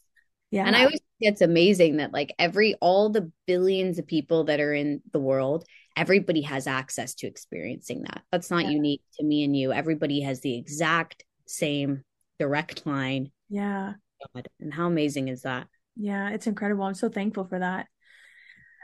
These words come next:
Speaker 1: I, I feel like, um, one of the things that I wanted to have you speak a little bit on was, um, you talk about, like, your path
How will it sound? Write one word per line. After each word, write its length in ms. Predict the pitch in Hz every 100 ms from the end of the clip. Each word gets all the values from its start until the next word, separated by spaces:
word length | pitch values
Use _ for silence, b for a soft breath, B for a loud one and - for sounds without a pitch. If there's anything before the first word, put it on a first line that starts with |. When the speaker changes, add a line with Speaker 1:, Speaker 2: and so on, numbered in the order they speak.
| b
Speaker 1:
I, 300 | 262 262 269 -
I 120 | 262
feel 480 | - 302 339 381 330
like, 440 | 262 240 240 - 240
um, 320 | 220 202 202
one 320 | 220 208 226
of 80 | 247
the 60 |
things 240 | 233 226 214
that 100 | 208
I 140 | 196
wanted 500 | 196 196 196 202 190 -
to 140 | 196
have 240 | 185 190
you 80 | 196
speak 420 | 185 - 214 220
a 40 | 247
little 220 | 214 202
bit 240 | 190 180 -
on 540 | 190 190 185 185 185
was, 800 | 196 196 196 196 196 190 190 -
um, 440 | 208 190 190 185 -
you 160 | 214 220
talk 240 | 233 240
about, 220 | 226 -
like, 180 | 190 180
your 80 | 202
path 420 | - 202 196